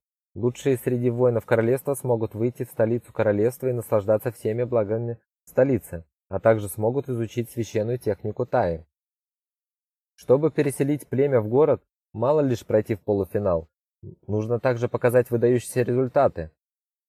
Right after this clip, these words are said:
Лян Чинюй пока не дотягивает до этих требований, но даже если он достигнет необходимой силы, зная его личность, вряд ли он будет заботиться о нас. «Юнер, а почему ты спрашиваешь? Ты же не надеешься, что Лян Чинюй станет,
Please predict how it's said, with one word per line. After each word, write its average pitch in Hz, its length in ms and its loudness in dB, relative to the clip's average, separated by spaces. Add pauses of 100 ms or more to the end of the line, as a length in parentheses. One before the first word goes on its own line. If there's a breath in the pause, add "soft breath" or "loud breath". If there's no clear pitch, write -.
(400)
Лян 104 200 0
Чинюй 131 280 -4
пока 131 260 0
не 131 120 -2
дотягивает 131 540 2
до 107 80 2
этих 98 240 -2
требований, 87 540 -2 (320)
но 101 100 -6
даже 135 240 4
если 139 220 -2
он 127 80 0
достигнет 123 500 0
необходимой 113 560 -2
силы, 139 420 -4 (340)
зная 117 260 2
его 113 180 4
личность, 131 440 -4
вряд 135 280 -2
ли 143 60 0
он 117 160 0
будет 104 240 -2
заботиться 95 600 0
о 87 60 -2
нас. 82 260 -4 (760)
«Юнер, 120 460 0
а 104 100 -2
почему 165 340 -2
ты 120 100 -8
спрашиваешь? 87 680 -2 (1000)
Ты 139 100 0
же 131 100 0
не 127 120 0
надеешься, 131 500 0
что 127 180 -2
Лян 120 200 4
Чинюй 120 320 -4
станет, 120 360 -2